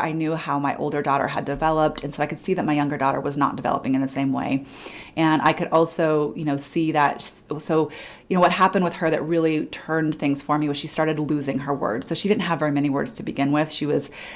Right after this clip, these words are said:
we took her to the pediatrician. Um, it was around her two-year checkup.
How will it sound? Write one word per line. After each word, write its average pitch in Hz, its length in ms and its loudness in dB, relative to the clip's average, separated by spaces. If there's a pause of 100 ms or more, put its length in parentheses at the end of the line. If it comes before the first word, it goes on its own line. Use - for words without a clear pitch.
(120)
we 165 120 4
took 165 160 2
her 151 60 6
to 151 40 4
the 156 60 4
pediatrician. 151 960 0
Um, 143 240 0
it 156 60 0
was 151 120 -6
around 151 360 2
her 160 100 -2
two-year 147 720 0 (100)
checkup. - 540 0